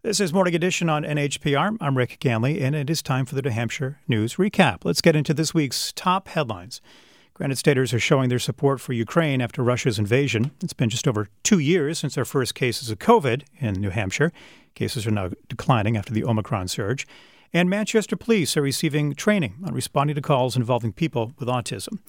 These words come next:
Joining us now to talk about all of these stories and more are N H P R's Ali Pham,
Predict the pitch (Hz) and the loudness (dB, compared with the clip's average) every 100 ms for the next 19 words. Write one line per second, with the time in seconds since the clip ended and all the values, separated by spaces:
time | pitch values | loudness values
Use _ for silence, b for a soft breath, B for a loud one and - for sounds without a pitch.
0 | B B B B - 131 123 117 139 120 | B B B B -6 -2 -2 -2 -2 -2
1 | 104 127 117 117 117 - - 139 135 120 | -2 -2 0 0 -2 -2 -2 -2 0 -2
2 | 110 139 147 185 208 120 127 - 131 - | -2 -4 -2 0 0 2 0 0 -4 0
3 | 139 123 - 123 104 98 - - 117 110 | 0 0 -2 -2 -2 -4 -8 -6 -6 -6
4 | - 139 202 | -4 -2 -2